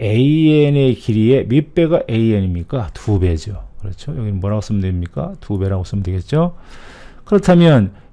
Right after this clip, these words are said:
요 길이가, 요 길이가 팔이라고 한다면, 여기가 팔이라고 한다면 두 점 B와 N 사이의 거리는 어디냐? B와, B와 N 사이의 거리를 구해라. 그럼 요 길이가 얼마입니까? 사가 되고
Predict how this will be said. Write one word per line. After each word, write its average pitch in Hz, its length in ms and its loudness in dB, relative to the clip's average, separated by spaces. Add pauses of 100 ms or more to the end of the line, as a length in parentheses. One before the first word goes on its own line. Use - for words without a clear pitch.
(120)
요 175 260 8
길이가, 113 800 2
요 139 140 2
길이가 156 640 2
팔이라고 196 640 -2
한다면, 107 760 -2
여기가 104 340 -4
팔이라고 143 460 -2
한다면 95 360 -4
두 127 160 -8
점 127 260 0
B와 135 380 0
N 123 160 0
사이의 113 260 -2
거리는 101 320 -4
어디냐? 90 240 -6 (320)
B와, 120 840 2 (640)
B와 107 1120 -4
N 113 220 -2
사이의 113 480 -2
거리를 90 280 -4
구해라. 90 300 -10
그럼 151 200 -4
요 160 140 2
길이가 151 300 2
얼마입니까? 123 500 -2
사가 143 460 -4
되고 127 360 -4